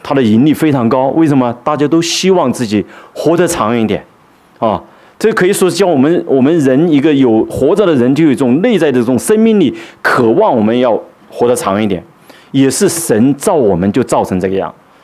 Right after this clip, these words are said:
在传道书三章十一节怎么讲啊？他说：“神造万物各按其时，又将永远安置在人的心里面。”所以人呐，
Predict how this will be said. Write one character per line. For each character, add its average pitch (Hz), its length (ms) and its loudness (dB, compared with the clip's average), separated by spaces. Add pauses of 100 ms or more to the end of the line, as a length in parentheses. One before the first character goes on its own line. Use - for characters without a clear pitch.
(160)
在 143 120 0
传 135 180 -2
道 151 100 0
书 156 160 0
三 160 180 -2
章 165 120 0
十 160 160 0
一 143 100 2
节 131 140 0
怎 117 100 -2
么 104 80 2
讲 98 160 -2
啊？ 87 140 -2 (240)
他 156 100 -4
说 151 140 0
：“神 131 380 0
造 170 200 0
万 147 400 0
物 135 320 0 (260)
各 190 200 2
按 135 160 0
其 110 220 -2
时， 107 260 -6 (520)
又 156 120 0
将 180 240 0
永 131 360 2
远 95 300 0 (440)
安 160 280 0
置 170 160 -2
在 110 180 0
人 87 160 -4
的 98 60 0
心 104 240 -4
里 98 100 -2
面。” 78 200 -14 (560)
所 - 160 -2
以 220 60 2
人 151 300 2
呐， 120 300 -2